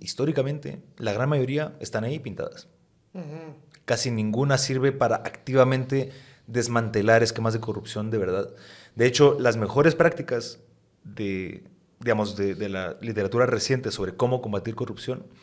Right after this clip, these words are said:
Speaker 1: más bien apunta a tener no agencias anticorrupción de esta forma, em, al menos que sean de la forma sisig, pero que eso ningún político va, va a querer replicar, y si no salgan, entren al Congreso y digan, "¿Quién quiere sisig?", y a ver cómo
Speaker 2: Ajá.
Speaker 1: les va.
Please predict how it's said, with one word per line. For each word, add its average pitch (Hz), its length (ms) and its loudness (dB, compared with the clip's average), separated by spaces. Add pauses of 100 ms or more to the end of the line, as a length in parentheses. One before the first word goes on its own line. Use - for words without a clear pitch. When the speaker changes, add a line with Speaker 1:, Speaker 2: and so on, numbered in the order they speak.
(340)
Speaker 1:
más 131 180 4
bien 139 140 6
apunta 143 480 4
a - 80 -6
tener 107 480 -2 (500)
no 127 180 0
agencias 175 380 2
anticorrupción 135 560 -2
de 135 80 6
esta 131 160 0
forma, 160 480 2 (960)
em, 95 540 -2 (200)
al 117 120 6
menos 135 240 2
que 117 80 -4
sean 117 340 0 (260)
de 110 160 -4
la 95 80 2
forma 117 220 2
sisig, 147 440 -2 (340)
pero 95 160 2
que 92 160 -2
eso 95 340 -4 (600)
ningún 131 260 2
político 120 480 6
va, 113 60 -6
va 113 80 2
a 101 40 0
querer 107 200 0
replicar, 165 580 0
y 107 80 -8
si 107 100 -6
no 110 120 0
salgan, 110 420 2 (120)
entren 120 220 4
al 123 60 4
Congreso 113 320 0
y 123 40 -2
digan, 117 180 -4
"¿Quién 113 140 -8
quiere 117 140 -6
sisig?", 107 360 -8 (460)
y - 80 -6
a - 40 2
ver 208 80 0
cómo 113 120 -2
Speaker 2:
Ajá. 104 80 2
Speaker 1:
les 104 80 2
va. - 140 0